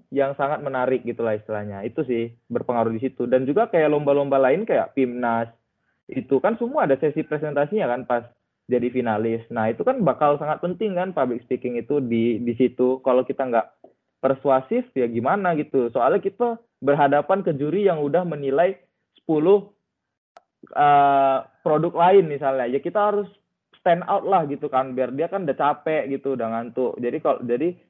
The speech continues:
kalau misalnya kita udah tahu bagaimana cara, eh, menjadi persuasif,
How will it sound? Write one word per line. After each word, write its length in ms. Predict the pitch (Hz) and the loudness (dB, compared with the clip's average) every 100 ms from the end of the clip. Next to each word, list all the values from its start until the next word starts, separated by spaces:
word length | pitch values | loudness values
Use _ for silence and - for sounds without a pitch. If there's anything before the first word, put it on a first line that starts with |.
| _ _ | _ _
kalau 160 | 127 127 | 0 2
misalnya 320 | 127 127 123 | 2 -2 -2
kita 160 | 127 123 | 0 0
udah 140 | 117 | 2
tahu 320 | 143 151 156 | 4 4 4
bagaimana 480 | 139 127 123 123 120 | 2 0 -2 -4 -6
cara, 400 | 113 113 113 110 - _ _ _ _ 104 | -2 0 2 0 -2 _ _ _ _ -2
eh, 80 | 113 | 0
menjadi 240 | 113 113 | 2 0
persuasif, 480 | 120 151 156 170 | 0 0 0 0